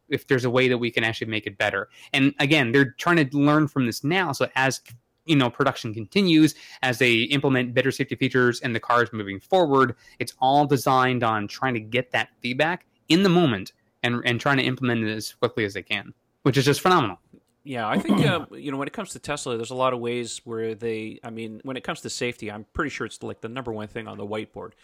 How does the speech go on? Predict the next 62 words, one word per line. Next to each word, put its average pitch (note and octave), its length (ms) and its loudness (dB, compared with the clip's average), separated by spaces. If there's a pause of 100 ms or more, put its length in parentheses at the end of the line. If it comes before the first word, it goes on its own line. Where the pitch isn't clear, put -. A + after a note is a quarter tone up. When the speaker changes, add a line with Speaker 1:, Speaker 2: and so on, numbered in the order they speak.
(180)
Speaker 2:
And, A#2 80 -10
of - 80 -14
course, C3+ 200 -6
we D3+ 120 -8
haven't E3+ 260 -8
seen C#3+ 240 -8
the B2 140 -8
actual, A2+ 500 -8 (500)
uh, G#2+ 180 -6
nhtsa A#2+ 440 -6
or A#2+ 100 -2
the A2 140 -4
I A2 220 -4
I A2 260 -6 (300)
H A#2 200 -10
S's, G#2+ 440 -12
um, G#2+ 480 -18 (280)
uh, - 360 -16 (360)
uh, F2 120 -20
crash B2 280 -4
testing A#2 380 -10
on G#2+ 100 -8
the G#2+ 80 -10
Model A2 200 -8
three F#3 200 -6
yet B2+ 220 -2
because A2 220 -10
those G#2+ 140 -10
numbers A2 240 -12
are G#2+ 60 -12
not A2 180 -14
official, A#2+ 360 -12
but C3 140 -8
I C#3 100 0
would C3+ 180 -6
suspect - 460 -12
that G#2 160 -14
it, G#2+ 140 -16
it, - 300 -16
you C#3 120 -18
know, A#2+ 140 -10
it C3 200 -10
wouldn't F3+ 180 -4
surprise C3 340 -2
me B2+ 200 -10
in F#3 160 -8
the E3 80 -8
least, B2 320 -8 (300)
and B2 100 -10
I D#3 220 -8
actually B2 240 -6
kind F#3 260 -4
of G2 80 -8
expected G#2 480 -14
that A2+ 100 -12
we G#2+ 80 -14
get G#2+ 160 -14
five-star G#2 440 -12
rating G2 300 -14
in F#2+ 100 -20
every G2 180 -16
category G#2 540 -12